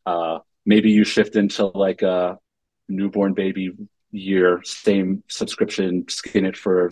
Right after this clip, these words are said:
you know, new additions to the family. I, I just had a kid two years ago. I would buy that thing every year. You know what I mean? So I think that looking at your product offering and thinking to yourself, "Can I have a subscription? Can I have a subscription that's only three months long? It's a, just a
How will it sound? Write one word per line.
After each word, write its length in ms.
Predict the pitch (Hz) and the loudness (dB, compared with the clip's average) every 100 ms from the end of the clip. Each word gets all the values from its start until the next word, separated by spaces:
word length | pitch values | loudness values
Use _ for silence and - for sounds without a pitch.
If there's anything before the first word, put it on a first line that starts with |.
| - | -2
you 100 | 101 | -4
know, 180 | 87 85 | -4 -2
new 200 | 92 90 | 0 0
additions 280 | 85 98 | -2 -4
to 80 | - | -4
the 100 | 87 | -2
family. 360 | - 87 76 73 | -2 -2 -4 -8
I, 140 | 78 - - - | -4 -4 -4 -8
I 120 | 87 | -6
just 200 | 90 90 | -4 0
had 160 | - 90 | 2 2
a 60 | 90 | 2
kid 200 | 101 - | 0 2
two 80 | |
years 180 | 101 101 | 4 4
ago. 160 | 113 107 | 6 6
I 100 | 95 | 4
would 120 | 90 | 2
buy 160 | 90 85 | 0 0
that 200 | 87 - | 0 -2
thing 180 | 90 | -2
every 200 | 87 90 | 0 0
year. 200 | 92 80 - | 2 0 0
You 80 | 87 | 0
know 60 | |
what 100 | 87 | 2
I 60 | 85 | 0
mean? 200 | 87 90 | 0 0
So 360 | - 85 82 - _ _ _ _ _ - | 2 2 0 -6 _ _ _ _ _ -2
I 80 | 113 | 4
think 180 | 151 147 | 6 4
that 160 | 120 | 2
looking 280 | 127 151 135 | 0 0 0
at 60 | 117 | 0
your 140 | 107 | -4
product 400 | - 101 107 104 | -2 -2 -2 -4
offering 440 | 95 95 107 107 | -6 -4 -2 -2
and 140 | 92 - | -4 -4
thinking 260 | 107 104 92 | -4 -4 -6
to 60 | |
yourself, 440 | 90 - 87 78 _ | -8 -8 -8 -8 _
"Can 240 | - 127 131 | -4 -2 0
I 80 | |
have 160 | 107 95 | -2 -4
a 40 | |
subscription? 520 | - 104 - 90 78 73 | -6 -10 -8 -8 -8 -6
Can 120 | 95 | -2
I 100 | 104 | 0
have 320 | 123 127 - _ _ _ _ _ _ 131 | 2 0 -2 _ _ _ _ _ _ -2
a 40 | |
subscription 360 | - - 165 160 | 2 2 4 4
that's 100 | 165 | 4
only 160 | 160 | 4
three 220 | 156 165 | 4 4
months 240 | 160 156 185 | 4 2 2
long? 300 | 185 80 73 | 2 0 -4
It's 120 | - | -8
a, 40 | 90 | -8
just 200 | 123 | -4
a 120 | 151 | -2